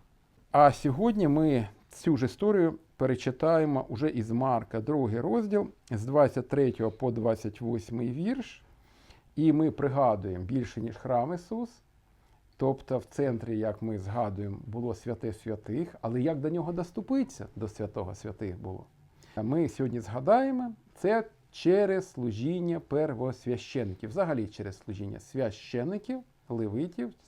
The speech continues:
через священиків в першу чергу. І також, дорогі брати, через ті жертви, які вони приносили в першу чергу. Отже, слухаємо наше слово.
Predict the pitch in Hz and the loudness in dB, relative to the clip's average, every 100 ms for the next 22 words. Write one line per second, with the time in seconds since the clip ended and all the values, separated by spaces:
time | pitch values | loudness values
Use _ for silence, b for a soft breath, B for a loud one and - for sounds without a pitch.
0 | - - 123 120 - 123 - 117 110 120 | -20 -8 -8 -6 -8 -8 -6 -8 -8 -10
1 | - 117 - 139 - 254 247 247 247 B | -6 -6 -8 -14 -6 -4 -4 -6 -10 B
2 | B B B B B B - 233 254 160 | B B B B B B -2 0 2 0
3 | - 180 202 175 147 131 127 120 151 165 | 0 2 2 2 0 0 0 -2 0 2
4 | 160 127 117 117 - 135 - 110 107 - | 2 2 0 -2 -2 -6 -4 -6 -6 -8
5 | _ - 120 107 95 147 151 131 120 107 | _ -8 -4 -4 0 0 0 -2 -4 -4
6 | 104 131 113 107 104 107 110 120 113 101 | -4 -4 -2 -4 -6 -6 -4 -2 -4 -8
7 | - 98 104 98 - _ - - 123 101 | -10 -8 -6 -8 -12 _ -10 -4 -4 -4
8 | - - - 104 - - - _ _ _ | -14 -14 -8 -8 -8 -14 -20 _ _ _
9 | _ _ _ _ - 180 139 - 92 - | _ _ _ _ -4 4 4 2 -12 -14
10 | B B B - 233 196 160 127 147 135 | B B B 0 2 4 4 4 0 -2
11 | - 120 98 95 | -8 -6 -6 -6